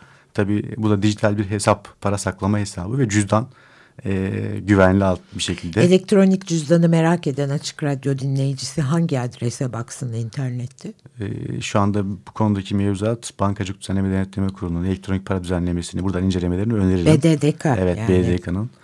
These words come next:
Speaker 2: Hı hı.
Speaker 1: e, elektronik cüzdan ödeme sistemi aracıları ve elektronik para hakkında, e,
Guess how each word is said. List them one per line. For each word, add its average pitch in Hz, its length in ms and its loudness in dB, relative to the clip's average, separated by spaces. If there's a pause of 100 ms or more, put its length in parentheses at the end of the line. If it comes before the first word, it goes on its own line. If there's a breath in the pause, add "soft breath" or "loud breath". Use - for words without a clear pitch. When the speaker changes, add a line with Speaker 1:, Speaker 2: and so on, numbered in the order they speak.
Speaker 2:
Hı 143 60 -6
hı. 143 260 -8
Speaker 1:
e, 101 120 -4 (680)
elektronik 101 460 0
cüzdan 92 340 -2
ödeme 92 260 2
sistemi 92 380 -2
aracıları 90 560 -2
ve 107 40 -2
elektronik 95 420 -2
para 101 220 2
hakkında, 90 500 -4 (580 soft breath)
e, 104 280 -4